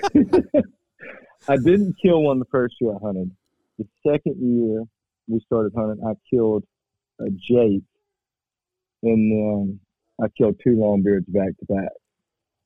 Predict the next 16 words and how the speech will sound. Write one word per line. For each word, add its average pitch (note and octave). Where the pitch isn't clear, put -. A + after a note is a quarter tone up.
And G2
one A#2+
of C#3
'em, B2
the G#2
whole A#2+
deal, G#2+
the G#2+
whole, A2
you A2
know, G2
textbook A#2
hunt, A2
goblin, G#2+
all G2
that G2